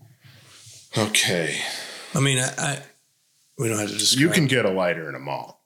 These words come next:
Speaker 1: even if it's not
Speaker 2: Yeah.
Speaker 1: a grill lighter. Go to, go to, uh,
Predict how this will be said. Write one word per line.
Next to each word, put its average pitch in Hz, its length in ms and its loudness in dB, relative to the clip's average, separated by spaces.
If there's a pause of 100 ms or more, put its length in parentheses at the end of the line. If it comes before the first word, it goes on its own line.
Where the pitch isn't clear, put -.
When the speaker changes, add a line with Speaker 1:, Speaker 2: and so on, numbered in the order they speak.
Speaker 1:
even 127 240 2
if 101 80 -4
it's - 140 2
not 139 120 2
Speaker 2:
Yeah. 123 140 2
Speaker 1:
a 92 40 -2
grill 87 140 -4
lighter. 67 420 -8
Go 107 180 2
to, 90 180 -2 (180)
go 104 140 0
to, 90 240 -2
uh, 71 260 -4